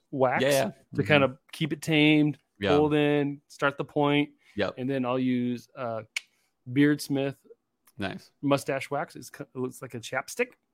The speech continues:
Speaker 1: And
Speaker 2: Ooh.
Speaker 1: there, and I'll, and when I do the long mustache, then you start training the mustache to come out.
Speaker 2: Totally, totally.
Speaker 1: So, but that's, like, when I first start growing. So
Speaker 2: What I've realized is I don't like the trained mustache out. I like the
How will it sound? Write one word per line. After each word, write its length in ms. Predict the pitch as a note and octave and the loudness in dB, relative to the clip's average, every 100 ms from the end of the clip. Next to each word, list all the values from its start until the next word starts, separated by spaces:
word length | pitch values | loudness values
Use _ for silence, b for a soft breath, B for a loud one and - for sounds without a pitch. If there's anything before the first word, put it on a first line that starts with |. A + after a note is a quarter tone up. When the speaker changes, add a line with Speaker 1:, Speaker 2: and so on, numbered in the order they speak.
| _ - | _ -8
Speaker 1:
And 100 | G#2 | -4
Speaker 2:
Ooh. 360 | G2+ G#2+ C3 D3+ | 0 0 2 0
Speaker 1:
there, 120 | F#3+ | 0
and 140 | D3+ B2+ | 0 2
I'll, 240 | B2+ - - | 2 -2 -10
and 180 | E3+ C#3 | -2 2
when 140 | C3+ C3+ | 4 4
I 280 | C3+ D3+ - _ - B2+ | 0 -4 -16 _ -18 -6
do 380 | D3+ G#3+ A3 F3 | 2 4 4 4
the 120 | C#3+ | 2
long 320 | C#3+ C#3 C3+ | 2 2 2
mustache, 500 | C3+ C3 - C3 A#2 - | 0 -2 -2 -4 -4 -4
then 80 | |
you 60 | C3 | -4
start 220 | A#2+ B2 | -2 -6
training 280 | - D3+ C#3+ | -2 0 2
the 60 | C3 | 2
mustache 440 | B2+ B2 C#3 B2+ | 0 -2 -4 -6
to 80 | - | -10
come 240 | - A#2+ A#2 | -14 -12 -12
out. 340 | A#2+ A#2 G2+ F#2+ - - | -10 -10 -12 -16 -20 -4
Speaker 2:
Totally, 340 | G#2+ G2 F2+ | 2 2 0
totally. 360 | E2+ F#2 F2+ E2+ - _ | -4 -6 -6 -8 -14 _
Speaker 1:
So, 380 | - A#2 A2 F#2+ - | -6 -4 -4 -4 10
but 260 | D#3+ C3+ | 10 10
that's, 260 | D3 C3 - | 4 -2 -4
like, 200 | A2+ - C#3+ F#3 F3 | -6 -6 -18 -20 -4
when 180 | C3 A#2+ | -2 -2
I 40 | |
first 260 | - A2 - | -4 -10 -10
start 160 | G2+ | -12
growing. 340 | G2 F#2 F#2 G2 _ _ - - | -10 -12 -14 -20 _ _ -20 -14
So 140 | F#2+ F#2 | -12 -2
Speaker 2:
What 100 | D#3+ | 2
I've 180 | G#3+ D#4+ | 2 2
realized 380 | F#3 F3 F3 | 0 0 0
is 140 | D3 C3 | -4 0
I 140 | C#3+ | 0
don't 160 | F#3+ G#3 | 2 0
like 180 | F#3 F3 | -2 -2
the 60 | |
trained 420 | B2+ - C#3 B2+ A2 | -8 0 0 2 0
mustache 540 | G#2 - A#2+ G2+ - | 0 2 2 2 2
out. 380 | - F#2 A#2+ - b - | 4 6 4 2 b 0
I 140 | G#2+ | 2
like 320 | B2 A#2+ A#2 - | 2 0 -2 -4
the 420 | G#2+ G#2 G2 | -4 -2 -4